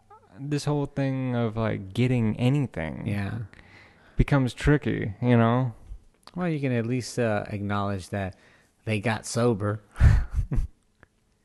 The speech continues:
Speaker 1: Yeah, but I mean, it's like every time I've gotten anything,
Speaker 2: Yeah.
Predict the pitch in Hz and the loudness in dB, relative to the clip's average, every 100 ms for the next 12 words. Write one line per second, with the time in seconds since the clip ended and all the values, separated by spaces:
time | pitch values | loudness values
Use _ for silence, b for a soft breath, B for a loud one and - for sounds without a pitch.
0 | b b b b b b b _ _ _ | b b b b b b b _ _ _
1 | _ _ _ _ _ _ _ _ _ _ | _ _ _ _ _ _ _ _ _ _
2 | _ _ _ 170 123 - 143 156 156 160 | _ _ _ -4 -4 -6 -4 -2 0 0
3 | 156 - 151 - - 135 143 135 131 117 | -2 -4 -6 -6 -6 -2 -2 -2 -2 -2
4 | 117 113 - 104 107 107 104 101 - 107 | -2 -2 -2 -2 -2 -2 -6 -12 -12 -8
5 | 98 98 | -6 -6